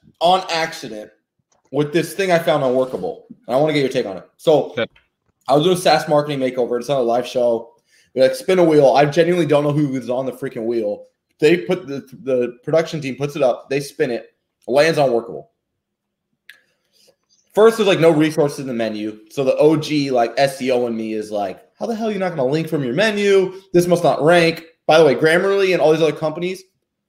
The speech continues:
Speaker 1: people are not linking content in the menus anymore. And it's not affecting their organic. Side
Speaker 2: Mm-hmm.
Speaker 1: note, blew my mind, 'cause that was never, like, best practices. But
Speaker 2: Yeah.
Speaker 1: Workable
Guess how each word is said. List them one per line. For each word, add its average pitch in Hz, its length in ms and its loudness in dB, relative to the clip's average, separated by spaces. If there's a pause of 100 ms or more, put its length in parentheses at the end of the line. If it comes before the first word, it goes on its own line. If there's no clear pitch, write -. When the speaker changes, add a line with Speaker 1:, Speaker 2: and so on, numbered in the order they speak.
(360)
Speaker 1:
people 214 240 2
are 196 60 6
not 160 320 4
linking 165 280 0
content 151 300 0
in 151 60 -2
the 139 60 -2
menus 147 280 -2
anymore. 175 220 0
And - 80 -4
it's - 80 -14
not 139 180 0
affecting 135 320 -4
their 117 100 -2
organic. 98 460 -10 (160)
Side 156 340 2
Speaker 2:
Mm-hmm. 117 80 0
Speaker 1:
note, - 240 0 (160)
blew 131 140 -6
my 117 120 -4
mind, 107 340 -10 (300)
'cause 151 120 -4
that 143 140 6
was 131 140 2
never, 139 280 4
like, 123 320 2 (480)
best 135 220 2
practices. 160 480 -2 (200)
But 170 320 2
Speaker 2:
Yeah. 110 140 -6 (100)
Speaker 1:
Workable 139 640 -2